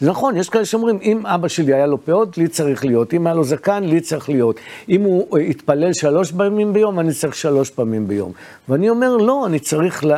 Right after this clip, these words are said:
לכבד את מה שהוא עשה, ללמוד את זה ולהכיר את זה, ואני צריך לעשות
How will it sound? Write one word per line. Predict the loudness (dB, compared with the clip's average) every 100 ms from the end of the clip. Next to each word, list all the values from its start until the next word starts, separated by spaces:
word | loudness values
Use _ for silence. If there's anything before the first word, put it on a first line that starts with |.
| 0
לכבד | -4 -4 -4 0 0
את | -2 -2
מה | -4
שהוא | -4 -4
עשה, | -4 -2 2
ללמוד | 4 2 2 2 0 0 -2
את | -2
זה | 0 -2 -2 -20 -18 -4
ולהכיר | 2 2 0 -2 -2 -2
את | -4
זה, | -2 -2 -2 -8 -20 -20 _
ואני | -6 -2 0
צריך | 0 -2 0
לעשות | -2 0 -2 -2 -4